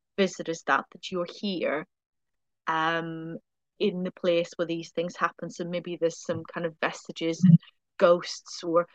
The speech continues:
kind of, like, lingering spirits in whatever way you want to interpret that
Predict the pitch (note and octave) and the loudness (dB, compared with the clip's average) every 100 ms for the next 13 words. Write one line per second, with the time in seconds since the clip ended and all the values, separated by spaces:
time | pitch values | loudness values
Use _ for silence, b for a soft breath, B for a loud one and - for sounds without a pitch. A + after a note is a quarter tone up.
0 | b G3 F3+ E3 F#3 F#3 F#3 F3 F3 F3+ | b -4 -2 -2 -2 -2 0 0 0 -2
1 | - F3 E3+ - F3 - F3+ E3+ F3 E3 | 4 6 6 2 -10 -8 -4 -4 -2 -2
2 | D#3+ E3 E3+ E3+ - - E3+ - - D#3+ | -2 -2 -8 -8 -8 -4 -4 -4 -6 0
3 | E3 - | 0 0